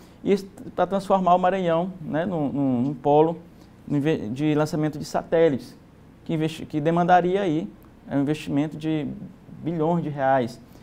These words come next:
E, claro, o Maranhão também seria, né, é, é, impactado com uma fatia desse investimento.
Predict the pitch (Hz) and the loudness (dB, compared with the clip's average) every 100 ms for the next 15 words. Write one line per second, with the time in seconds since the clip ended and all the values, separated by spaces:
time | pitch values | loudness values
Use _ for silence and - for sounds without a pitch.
0 | - - - 175 156 160 160 180 175 160 | -20 -12 0 6 8 8 2 2 0 -2
1 | 196 202 175 151 165 175 175 147 135 160 | -2 -4 -2 -4 -4 -6 -6 -2 -2 -4
2 | - - - 117 139 - - 117 - 117 | -12 -18 -8 -4 -2 -4 -4 -4 -4 -4
3 | 107 107 - 135 135 139 147 - 135 143 | -4 -8 -8 -6 0 -2 -2 2 4 2
4 | 170 - - - 165 170 190 170 - 160 | -2 -14 -20 -6 -2 -2 0 -2 -2 -2
5 | 175 170 175 170 175 180 214 185 170 | 0 0 -2 -6 -6 -6 -4 -2 -4